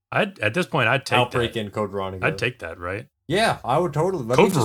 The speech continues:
Speaker 1: Veronica for
Speaker 2: Outbreak.
Speaker 1: sure would be, like, great for just, like, a, a remaster, but Outbreak, just some kind of
Speaker 2: That,
Speaker 1: re-release
Speaker 2: that's
Speaker 1: or
Speaker 2: a
Speaker 1: remake
Speaker 2: game
Speaker 1: or
Speaker 2: I feel like
Speaker 1: whatever.
Speaker 2: needs a remake.
Speaker 1: Uh,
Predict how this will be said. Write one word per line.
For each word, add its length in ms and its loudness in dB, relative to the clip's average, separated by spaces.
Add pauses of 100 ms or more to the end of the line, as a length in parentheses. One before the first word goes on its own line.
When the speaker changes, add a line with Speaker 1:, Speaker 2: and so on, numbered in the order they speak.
Speaker 1:
Veronica 240 6
for 60 2
Speaker 2:
Outbreak. 220 0
Speaker 1:
sure 300 0
would 160 -6
be, 160 -4
like, 240 -6
great 220 -6
for 160 -8
just, 200 -8
like, 140 -8
a, 220 -12 (100)
a 100 -10
remaster, 680 -4 (360)
but 260 2 (120)
Outbreak, 520 0 (200)
just 240 -2
some 180 2
kind 220 0
of 80 0
Speaker 2:
That, 220 6
Speaker 1:
re-release 240 4
Speaker 2:
that's 360 4
Speaker 1:
or 40 -6
Speaker 2:
a 20 -2
Speaker 1:
remake 200 0
Speaker 2:
game 100 -2
Speaker 1:
or 40 0
Speaker 2:
I 40 0
feel 180 -6
like 0 -
Speaker 1:
whatever. 200 -2
Speaker 2:
needs 180 -6
a 60 -6
remake. 500 -6
Speaker 1:
Uh, 460 -2